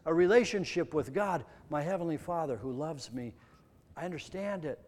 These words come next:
I'm convinced. So I'm good, right? I can coast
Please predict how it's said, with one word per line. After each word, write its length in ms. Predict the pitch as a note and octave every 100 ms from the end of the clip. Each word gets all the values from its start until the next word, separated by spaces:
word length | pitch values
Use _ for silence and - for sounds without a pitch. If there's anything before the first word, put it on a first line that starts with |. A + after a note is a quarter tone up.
| -
I'm 140 | C#3
convinced. 680 | C#3 C#3 C#3+ F#3 C3 - - - _ _ _ _ _ _ _ _ _ _ _ _ _
So 160 | - C3
I'm 140 | B2+
good, 360 | B2+ B2 F2+ D#2+ _ _ _ _ _ _ _ _ _
right? 280 | G2 A2 C#3 - _ _ _ _ _ _ _ _ _ _ _ _ _ _ _ _ _ _ _ _ _ -
I 60 |
can 160 | G#2 G#2+
coast 500 | - B2 F2+ -